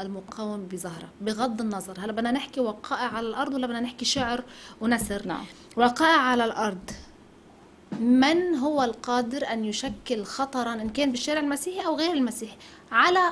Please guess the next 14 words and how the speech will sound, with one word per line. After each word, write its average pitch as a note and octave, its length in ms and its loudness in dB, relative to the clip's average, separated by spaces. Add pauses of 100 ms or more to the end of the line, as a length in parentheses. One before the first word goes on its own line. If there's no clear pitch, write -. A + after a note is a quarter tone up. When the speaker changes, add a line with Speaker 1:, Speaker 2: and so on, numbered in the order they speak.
Speaker 1:
المقاومة C#4 1000 2
أو B3 160 2
على A#3+ 200 2
قوة C#4 460 0
المقاومة C4+ 720 2
أو B3 200 0
على A#3 240 0
دفة C4 440 -2
المقاومة B3 720 2
بال-، G#3+ 240 0
بالميزان A3 560 2
المتوازن. A3+ 800 0
يعني A#3 180 -2
مين؟ G#4 360 4